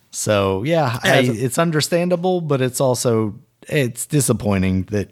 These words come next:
Speaker 1: once again, Google shows that they aren't really committed to anything at all and will chop the head off of it as soon as they get the feeling that they need to.
Speaker 2: I just wish they could have a subscription model.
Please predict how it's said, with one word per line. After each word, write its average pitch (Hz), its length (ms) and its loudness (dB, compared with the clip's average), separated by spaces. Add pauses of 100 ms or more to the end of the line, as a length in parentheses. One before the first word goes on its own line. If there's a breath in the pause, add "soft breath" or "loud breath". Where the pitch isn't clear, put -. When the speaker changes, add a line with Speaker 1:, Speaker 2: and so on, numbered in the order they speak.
(140)
Speaker 1:
once 107 280 0
again, 98 540 0 (600 soft breath)
Google 101 300 2
shows 95 380 2
that 98 160 -2
they 95 140 2
aren't 92 260 2
really 95 240 2
committed 95 640 2
to 95 420 2
anything 98 680 0
at 95 100 -4
all 95 400 0
and 90 180 -4
will 92 400 -6 (440 soft breath)
chop - 360 0
the 98 100 -4
head 104 140 -2
off 98 240 -4
of 98 200 -10
it 95 80 -8
as 98 120 -6
soon 104 240 0
as 107 180 -2
they 123 340 -2
get 131 240 -6
the 147 100 -2
feeling 82 400 0
that 87 140 -2
they - 100 2
need 240 220 2
to. 90 140 -6 (2500 loud breath)
Speaker 2:
I 185 60 0
just 190 120 2
wish 196 120 4
they 175 100 4
could 160 160 0
have 147 140 2
a 135 60 0
subscription - 520 -4
model. 117 460 -4